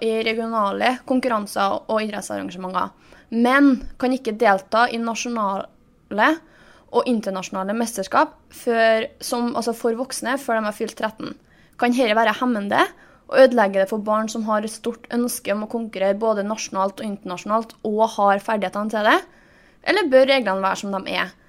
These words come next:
med god grunnlagstrening og unngå overtrening, der tro-, tolvåringer kan trene mye, men likevel få en barndom som ikke bare er fylt av konkurranse og press?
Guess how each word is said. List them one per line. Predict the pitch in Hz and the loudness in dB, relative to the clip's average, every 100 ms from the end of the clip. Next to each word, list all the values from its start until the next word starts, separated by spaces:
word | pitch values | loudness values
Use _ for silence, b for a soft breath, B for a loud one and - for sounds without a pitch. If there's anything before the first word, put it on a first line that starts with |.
| b b 277 | b b -2
med | 277 247 | -2 0
god | 262 254 | -2 0
grunnlagstrening | 254 262 208 190 - 190 180 202 254 262 277 | 0 0 0 -2 -2 -2 -2 -2 0 -2 0
og | 240 | 0
unngå | 240 214 202 | 2 0 0
overtrening, | 214 202 202 196 196 277 359 381 - | 0 0 -2 -6 -2 2 2 0 0
der | 247 247 262 - | 4 4 0 -10
tro-, | - 302 - - | -4 -2 -2 -4
tolvåringer | 294 262 202 190 214 254 | -2 -2 -4 0 0 2
kan | 254 - | -4 -4
trene | 233 233 | -4 0
mye, | 247 370 - b b b b - | 2 0 -2 b b b b -2
men | 262 277 | 2 2
likevel | 285 196 190 220 240 - | 0 2 4 4 0 -10
få | - 240 | -4 -2
en | 233 | 0
barndom | 240 240 196 190 | 0 0 -2 -6
som | - - 269 | -8 -12 -12
ikke | - 196 | -8 -2
bare | 214 196 | 0 0
er | 196 | -2
fylt | 202 - | -8 -6
av | 190 | -6
konkurranse | 220 202 185 185 | -6 -4 -8 -8
og | - | -8
press? | - - - | -8 -10 -16